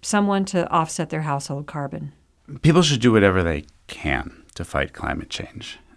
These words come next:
Speaker 2: Uh, and I certainly would not put down any activity that someone wants to engage in that makes them feel like they're playing their part, and, um, even every small little bit counts. What we say at Tradewater and what we encourage people to do is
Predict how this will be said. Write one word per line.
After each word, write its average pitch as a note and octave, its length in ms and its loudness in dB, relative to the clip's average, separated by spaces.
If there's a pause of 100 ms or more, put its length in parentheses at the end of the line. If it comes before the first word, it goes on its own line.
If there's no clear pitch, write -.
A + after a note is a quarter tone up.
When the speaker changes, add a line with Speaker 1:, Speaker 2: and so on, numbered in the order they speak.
(140)
Speaker 2:
Uh, F2 380 -4
and F#2+ 200 0
I F2 360 0
certainly G#2+ 480 4
would F#2 160 2
not E2 480 0
put - 160 -4
down E2 300 2
any F#2 280 2
activity D#2 480 -4
that D2 160 -6
someone D#2 240 -2
wants D#2 260 -2
to - 60 -4
engage D#2 420 -2
in C#2+ 200 -2
that D2 200 -6
makes D#2+ 300 -4
them D#2 460 -2
feel G#2 320 2
like F2 180 2
they're E2+ 160 -2
playing D#2+ 320 -2
their D#2 140 0
part, D2+ 480 -2
and, D2+ 420 -6
um, D#2 300 -6
even F2 460 0
every D#2+ 260 -2
small E2 420 -2
little D#2 220 -4
bit F2+ 260 -6 (280)
counts. - 460 -10 (720)
What G2+ 200 2
we A2+ 280 6
say G2 680 4
at F#2 220 -6
Tradewater G2 600 4
and E2 100 2
what E2 80 0
we E2 80 0
encourage F#2+ 380 -2
people F2+ 260 -2
to F2 140 -2
do D#2+ 220 0
is E2+ 280 -4